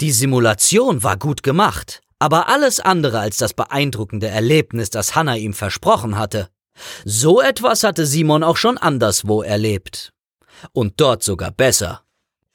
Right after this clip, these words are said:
„Die Nanoroboter, die sie seit Betreten der Schleuse einatmen, brauchen einen Moment, bis sie an die Rezeptoren in ihrem Gehirn angedockt haben.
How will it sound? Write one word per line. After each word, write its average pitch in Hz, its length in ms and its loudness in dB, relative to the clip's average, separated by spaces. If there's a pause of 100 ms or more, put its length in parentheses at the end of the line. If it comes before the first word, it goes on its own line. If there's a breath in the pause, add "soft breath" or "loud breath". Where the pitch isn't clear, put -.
(140)
„Die 269 100 2
Nanoroboter, 190 760 2
die 180 140 0
sie 180 120 0
seit 180 220 2
Betreten 240 480 -2
der 190 140 2
Schleuse 190 420 0
einatmen, 220 560 0
brauchen 202 400 2
einen 160 180 0
Moment, 170 540 0
bis 220 160 0
sie 214 140 0
an 180 120 2
die 190 80 2
Rezeptoren 196 640 2
in 240 140 0
ihrem 180 180 2
Gehirn 175 380 2
angedockt 175 500 0
haben. 160 300 0